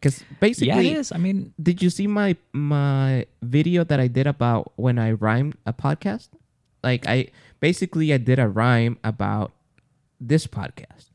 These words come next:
Speaker 2: Uh-huh.
Speaker 1: and I created the, the rhyme.
Speaker 2: Right. Oh, yes,
Speaker 1: And
Speaker 2: that's
Speaker 1: I,
Speaker 2: right,
Speaker 1: I
Speaker 2: yes.
Speaker 1: wrote it, but then I s-, said it, and then I put music to it,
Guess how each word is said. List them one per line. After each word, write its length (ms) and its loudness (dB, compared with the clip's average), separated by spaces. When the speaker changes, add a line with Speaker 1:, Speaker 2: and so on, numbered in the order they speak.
Speaker 2:
Uh-huh. 200 -6
Speaker 1:
and 140 4
I 140 4
created 600 0
the, 320 -2
the 380 -8
rhyme. 420 -2
Speaker 2:
Right. 340 -4
Oh, 280 2
yes, 260 2
Speaker 1:
And 100 4
Speaker 2:
that's 200 6
Speaker 1:
I, 20 2
Speaker 2:
right, 160 2
Speaker 1:
I 80 6
Speaker 2:
yes. 120 4
Speaker 1:
wrote 220 6
it, 220 0
but 140 0
then 180 4
I 300 4
s-, 400 -8
said 480 0
it, 420 2
and 280 2
then 320 4
I 80 0
put 180 0
music 460 -2
to 120 0
it, 220 0